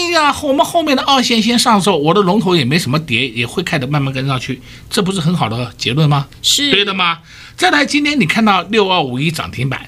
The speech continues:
Speaker 1: 对不对？定义。
Speaker 2: 定义。
Speaker 1: 好，我们再看另外一档个股，叫做二四八六。
Speaker 2: 一拳。
Speaker 1: 一拳在前天就已经整理完毕了，就整理完毕了，一拳，对，今天就开始默默的上去了。我必须要告诉各位啊，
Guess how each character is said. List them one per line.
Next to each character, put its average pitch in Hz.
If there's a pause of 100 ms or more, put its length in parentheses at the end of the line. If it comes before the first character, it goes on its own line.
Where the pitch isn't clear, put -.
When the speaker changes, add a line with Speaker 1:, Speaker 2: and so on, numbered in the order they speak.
Speaker 1:
对 185
不 214
对？ 180
定 202
义。 147 (120)
Speaker 2:
定 254
义。 196
Speaker 1:
好， -
我 -
们 147
再 156
看 151
另 160
外 147
一 -
档 95
个 117
股， - (260)
叫 131
做 139
二 -
四 -
八 139
六。 151 (600)
Speaker 2:
一 233
拳。 185 (300)
Speaker 1:
一 190
拳 -
在 165
前 -
天 165
就 147
已 -
经 123
整 113
理 123
完 95
毕 110
了， - (1200)
就 160
整 139
理 131
完 82
毕 104
了， - (200)
一 135
拳， -
对， 151 (220)
今 147
天 143
就 131
开 127
始 101
默 143
默 110
的 107
上 -
去 -
了。 - (480)
我 185
必 269
须 285
要 262
告 247
诉 190
各 185
位 165
啊， 104